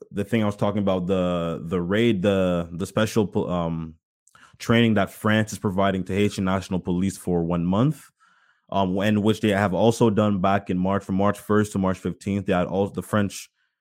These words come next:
um, came to Haiti and provided some training to the police for two weeks as well. So now a total of six, about six weeks. But here, I'll read it here. In a recent interview with Matt Galloway on C B C Radio's The Current Show,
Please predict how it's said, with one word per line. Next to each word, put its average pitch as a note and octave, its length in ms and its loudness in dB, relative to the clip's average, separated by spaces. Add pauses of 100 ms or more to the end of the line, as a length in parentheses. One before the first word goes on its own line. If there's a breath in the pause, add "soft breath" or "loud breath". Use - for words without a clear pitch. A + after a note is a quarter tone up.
(320)
um, E2 340 -8 (100)
came G#2 260 -2
to G2+ 120 0
Haiti G2 340 0
and F#2 160 -2
provided F#2 420 0
some F#2 180 -6
training F2+ 320 -4
to - 80 -12
the F2 60 -6
police F2 300 -4
for - 120 -12
two - 180 -8
weeks G2+ 240 -2
as F2 100 -6
well. G2 220 4
So F2 500 -4
now F#2 220 0
a F2+ 80 -4
total F2+ 300 -4
of E2 60 -8
six, - 460 -8
about F2 240 -6
six - 300 -8
weeks. B2 380 2 (460 soft breath)
But G2 140 -2
here, B2+ 340 2 (180)
I'll F#2+ 140 -6
read A2 180 0
it G2+ 60 -2
here. G#2+ 200 2
In G2+ 180 -4
a G2 60 0
recent B2+ 280 0
interview A#2 280 2
with G#2+ 200 -2
Matt G#2 240 0
Galloway G2+ 420 2
on F2+ 220 -6
C - 180 -6
B A2+ 120 -2
C G#2+ 220 -6
Radio's G2 480 -4
The F2 80 -12
Current G#2+ 380 -4
Show, F2+ 400 -6